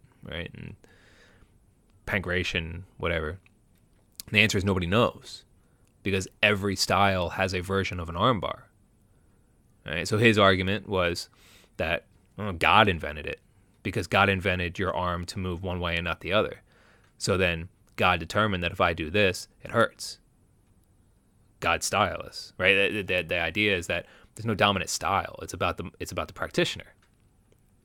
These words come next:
So that argument stays true regardless, across the board of this. The important thing is the practitioner, not necessarily what specific style you're in. So with that being said, how do you find a good school?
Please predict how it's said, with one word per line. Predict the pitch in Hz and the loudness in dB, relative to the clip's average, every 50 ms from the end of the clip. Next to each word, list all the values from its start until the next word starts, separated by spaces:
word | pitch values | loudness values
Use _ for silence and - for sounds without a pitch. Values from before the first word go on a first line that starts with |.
| _ _ _ _ _ _ _ _ - - _ | _ _ _ _ _ _ _ _ -20 -18 _
So | - - 110 92 85 87 98 - - _ _ _ _ _ _ _ _ | -4 -2 0 0 0 -2 -8 -14 -20 _ _ _ _ _ _ _ _
that | - 107 98 | 4 6 8
argument | 95 107 110 107 98 92 87 90 - - _ _ _ _ _ _ _ _ _ | 8 8 8 6 4 0 -4 -6 -8 -10 _ _ _ _ _ _ _ _ _
stays | - - - 104 98 90 - | -4 2 4 4 4 4 2
true | - - - 110 92 | -2 0 0 0 0
regardless, | 76 82 80 - 98 98 104 92 - - - - - - - | 0 -2 0 4 6 6 6 6 4 0 -8 -12 -16 -14 -14
across | - - - 113 92 - | -14 0 4 4 4 4
the | - 90 | 2 -6
board | 92 98 104 120 113 95 | -4 2 4 4 4 4
of | 90 95 | 2 -4
this. | 95 85 87 - - - - _ - - - - _ _ _ _ _ _ | -8 -10 -10 -10 -12 -16 -18 _ -20 -20 -20 -20 _ _ _ _ _ _
The | - 110 | -6 -6
important | 92 87 - - 135 123 120 110 98 - | -6 -2 2 8 8 8 8 8 2 -2
thing | 95 90 85 87 | -2 -2 -2 -2
is | 85 78 | -6 -8
the | - - | -8 -12
practitioner, | - - 87 78 - - - 151 139 - - 87 78 - - - _ _ _ _ _ _ | -4 -4 -4 -4 -4 4 4 6 6 6 0 -4 -8 -10 -16 -18 _ _ _ _ _ _
not | - 90 98 95 | 0 0 0 0
necessarily | 87 - - - 107 90 85 85 | -2 -6 -4 -2 0 0 0 0
what | 85 87 98 - | -2 -2 -4 -4
specific | - - - - - - - - | -4 -10 -12 -14 -14 -16 -14 -12
style | - - 110 110 98 82 78 78 | -4 2 4 4 4 4 2 -4
you're | 76 73 71 | -8 -12 -14
in. | - - - _ _ _ _ _ _ _ - | -14 -18 -20 _ _ _ _ _ _ _ 0
So | - 123 110 | 4 4 6
with | 98 110 117 - | 6 6 6 6
that | 123 107 - | 6 4 4
being | 110 101 95 | 2 0 -2
said, | 90 - - - - - _ _ _ _ _ _ _ _ _ _ _ _ _ _ _ _ - | -2 -2 -4 -4 -4 -8 _ _ _ _ _ _ _ _ _ _ _ _ _ _ _ _ -4
how | - - 113 | 4 4 4
do | 110 | 6
you | 107 101 | 4 4
find | - 107 95 | 2 2 2
a | 92 | 2
good | 95 85 - | -2 -4 -4
school? | - - - - | -6 -10 -12 -12